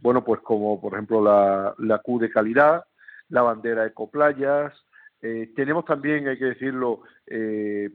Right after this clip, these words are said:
nuestros puertos deportivos, tanto de Isla Cristina como el Terrón, también hemos obtenido la, la, la bandera azul, y también estamos desde hace mucho tiempo trabajando en un proyecto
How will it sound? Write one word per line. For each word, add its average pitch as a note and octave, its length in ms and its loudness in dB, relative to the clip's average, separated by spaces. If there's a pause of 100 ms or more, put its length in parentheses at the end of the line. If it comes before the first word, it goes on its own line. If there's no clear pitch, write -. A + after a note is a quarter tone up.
(120)
nuestros A#2+ 400 -8
puertos C#3 280 2
deportivos, C#3+ 560 2
tanto A2+ 300 0
de G#2+ 140 -4
Isla G#2 140 -4
Cristina A#2+ 380 -2
como A2 260 -2
el G#2 60 -2
Terrón, C3+ 360 0 (220)
también A#2 400 -2
hemos A2+ 220 0
obtenido A2+ 520 0 (280)
la, F#2+ 840 0
la, G2+ 400 0
la G#2 120 0
bandera A2 340 2
azul, D#3+ 360 0 (260)
y D#3+ 140 -2
también D3+ 380 2
estamos C3+ 560 -2 (180)
desde G#2+ 160 -4
hace B2 160 -6
mucho B2+ 380 -4
tiempo A2+ 500 -4
trabajando A#2 540 2
en B2 100 0
un A#2+ 120 -4
proyecto A#2+ 640 0